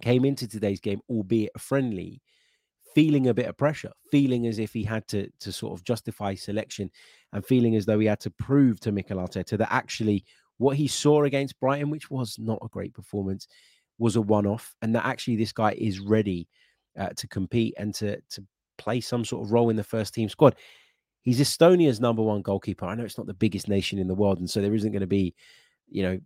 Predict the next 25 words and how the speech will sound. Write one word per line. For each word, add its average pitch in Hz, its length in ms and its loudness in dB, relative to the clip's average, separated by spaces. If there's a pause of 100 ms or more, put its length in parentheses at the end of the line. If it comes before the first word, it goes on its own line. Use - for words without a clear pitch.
(760)
a - 100 -4
huge 131 540 4
selection 120 520 4
of 92 120 -4
goalkeepers, 139 680 2
but, 117 200 2 (380)
you 143 80 6
know, 127 60 8
to 143 120 2
be 208 180 0
an 143 80 4
international 113 800 -2 (800)
and, 95 180 -8
and 104 220 -6
play 123 180 2
for - 100 -2
your 101 100 2
country 143 360 2
at - 100 -8
that - 180 -4
age, 117 220 -2
I 92 40 -6
think 104 220 -6
is, 101 160 -6
is 110 180 -6